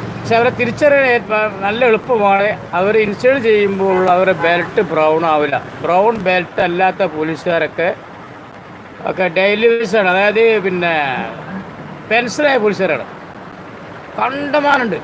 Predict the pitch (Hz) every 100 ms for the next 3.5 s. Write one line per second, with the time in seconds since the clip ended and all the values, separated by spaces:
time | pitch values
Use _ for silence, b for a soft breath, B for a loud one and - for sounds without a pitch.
0 | - - - - - - - - - -
1 | - - - - 175 - - - - -
2 | - - - 185 226 277 285 247 233 226
3 | 226 208 226 220